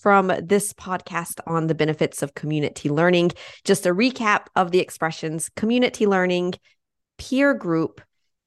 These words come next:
get back into the swing of things, lift you up,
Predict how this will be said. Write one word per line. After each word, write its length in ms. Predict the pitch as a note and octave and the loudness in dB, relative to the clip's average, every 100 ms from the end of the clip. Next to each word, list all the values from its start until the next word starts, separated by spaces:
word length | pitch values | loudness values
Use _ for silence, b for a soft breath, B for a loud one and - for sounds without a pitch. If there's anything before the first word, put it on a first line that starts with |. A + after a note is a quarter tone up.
| D#3+ C#3+ | -16 0
get 280 | A#3+ C4+ | 0 0
back 320 | A#3+ B3 - - | 0 -2 -4 -8
into 200 | A3 G3+ G3 | -6 -4 -4
the 80 | F#3 | -4
swing 320 | - E3+ D#3+ | -6 -6 -6
of 80 | - | -4
things, 680 | D3+ D3 D3 D3+ - - _ b b b _ _ - | -2 -2 -2 -4 -6 -10 _ b b b _ _ 0
lift 380 | F#3 B3+ - | 2 2 0
you 80 | A#3 | -2
up, 340 | - D#3+ - | 2 0 0